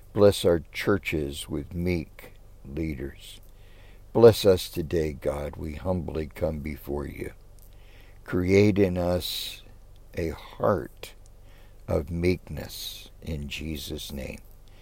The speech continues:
Amen. Hey, listen, we'll see you, uh, not too, not too long in the future. I hope to get back on schedule and to have another podcast for you in the morning. God bless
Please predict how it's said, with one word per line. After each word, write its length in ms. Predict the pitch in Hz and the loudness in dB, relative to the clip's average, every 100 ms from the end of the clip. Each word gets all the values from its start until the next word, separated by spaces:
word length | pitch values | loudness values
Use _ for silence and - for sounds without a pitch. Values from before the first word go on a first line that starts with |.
| - - - - | -20 -20 -18 -12
Amen. 480 | 78 73 78 69 - - - - - - - - - | -10 -8 -8 -10 -14 -20 -20 -20 -20 -18 -18 -20 4
Hey, 140 | 123 | 8
listen, 400 | 120 127 - 98 | 10 10 8 4
we'll 120 | 101 107 | 4 2
see 360 | - 156 139 | 4 6 10
you, 220 | 104 90 - - | 12 10 4 -8
uh, 320 | 98 92 90 90 92 - - - | -2 0 0 -2 -8 -16 -12 2
not 320 | 131 190 - | 4 4 0
too, 420 | - 214 185 - - | -4 -2 -4 -8 -12
not 320 | 104 139 - - | -4 -2 -4 -6
too 160 | 190 | -6
long 380 | 160 156 165 165 | 0 2 2 0
in 80 | 151 | -4
the 60 | |
future. 560 | 135 - 185 - - - - - - - | -6 -6 -8 -8 -6 -8 -10 -20 -20 -2
I 180 | 95 104 | 4 6
hope 260 | 117 139 - | 8 6 2
to 100 | 107 | 0
get 240 | 110 - | 0 4
back 320 | 113 123 - | 6 6 4
on 180 | 110 104 | 0 0
schedule 640 | - - 110 110 131 110 82 | 0 4 4 4 0 0 -2
and 260 | 80 80 | -4 -8
to 460 | - 87 82 80 78 - | -4 -2 0 -2 -4 -4
have 440 | 101 92 85 - - - - - - | 0 2 2 -2 -18 -20 -20 -18 -6
another 500 | 90 85 92 90 87 | -4 2 4 4 2
podcast 800 | - 90 87 - 85 82 80 - | 6 6 6 4 0 0 -2 -10
for 260 | - 82 80 | -4 -2 -2
you 440 | 76 78 76 78 - | -4 -6 -8 -10 -12
in 160 | 87 76 | -10 -8
the 80 | 78 | -8
morning. 440 | 78 76 71 76 | -8 -10 -10 -4
God 280 | 80 101 98 | 6 6 8
bless 540 | 98 82 73 - - | 4 4 2 -8 -18